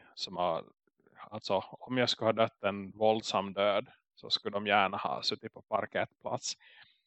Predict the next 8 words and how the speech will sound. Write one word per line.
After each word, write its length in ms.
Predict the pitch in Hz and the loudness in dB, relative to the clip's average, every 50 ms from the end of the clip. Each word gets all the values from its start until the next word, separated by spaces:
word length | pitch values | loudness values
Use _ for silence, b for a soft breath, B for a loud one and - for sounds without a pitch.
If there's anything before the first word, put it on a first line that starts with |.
| _ _ _ _ _ _ _ _ _ _ _ | _ _ _ _ _ _ _ _ _ _ _
Men, 580 | - 120 120 117 110 107 110 110 110 113 117 - _ _ _ _ _ _ _ _ _ _ _ _ | -4 0 2 2 2 2 0 -4 -6 -8 -8 -12 _ _ _ _ _ _ _ _ _ _ _ _
men 220 | _ 117 127 135 | _ -2 -2 2
sen 220 | - 165 160 143 110 | 6 8 8 8 8
när 100 | 98 90 | 4 0
man 180 | 95 82 78 | 0 0 0
har 80 | 78 82 | 0 4
varit 280 | 95 113 131 135 127 120 | 4 6 6 6 6 6
liksom 580 | 120 113 - - - - 117 113 101 107 117 | 4 2 0 -2 0 0 0 0 0 -4 -8